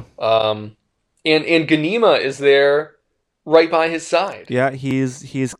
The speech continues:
Speaker 1: clutching onto her, and she's kind of, uh, seems like, uh, not super fu-, not, not fully aware of what's going on
Speaker 2: Mm-hmm.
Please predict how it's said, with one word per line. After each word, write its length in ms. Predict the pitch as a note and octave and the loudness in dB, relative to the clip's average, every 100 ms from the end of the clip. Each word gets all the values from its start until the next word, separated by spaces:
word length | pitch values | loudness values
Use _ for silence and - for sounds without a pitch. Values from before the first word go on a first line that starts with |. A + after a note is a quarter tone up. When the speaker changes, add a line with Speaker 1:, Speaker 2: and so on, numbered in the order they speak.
| _ _ - | _ _ -16
Speaker 1:
clutching 600 | - C3+ - C#3+ C#3 C#3 - _ _ _ | -4 -2 -2 -4 -4 -8 -14 _ _ _
onto 400 | A2 B2 C3 D3+ | -6 -4 -2 0
her, 140 | D3 E3 | 0 0
and 160 | D#3+ | -6
she's 240 | - C#3 B2+ | -6 -6 -6
kind 240 | C#3 C3 | -6 -4
of, 160 | B2 B2 | -4 -2
uh, 360 | A#2+ A#2+ A#2 | -2 -2 -4
seems 280 | A#2 B2 A2+ | -6 -8 -6
like, 340 | A2+ A2 - - _ _ _ - - - _ _ _ _ _ | -4 -6 -10 -20 _ _ _ -20 -20 -20 _ _ _ _ _
uh, 500 | - A#1+ G1+ G1+ G1+ G1+ - _ _ _ | -10 -8 -6 -8 -10 -14 -18 _ _ _
not 320 | C3+ B2+ C3 | -8 -4 -4
super 340 | - D#3+ D#3 C#3 | -4 -4 0 -2
fu-, 220 | - E3 | -2 -6
not, 220 | D#3 D#3+ | -4 -4
not 160 | E3+ E3+ | -4 -4
fully 240 | - F#3 | 0 2
aware 240 | E3 E3 D#3+ | 4 4 6
of 60 | D3+ | 4
what's 120 | - | 4
going 220 | D#3+ C#3+ | 4 4
on 420 | D3+ D3+ B2 B2+ - _ _ _ - | 2 0 0 -4 -12 _ _ _ -12
Speaker 2:
Mm-hmm. 320 | C#3+ C#3 D3 | -8 -8 -10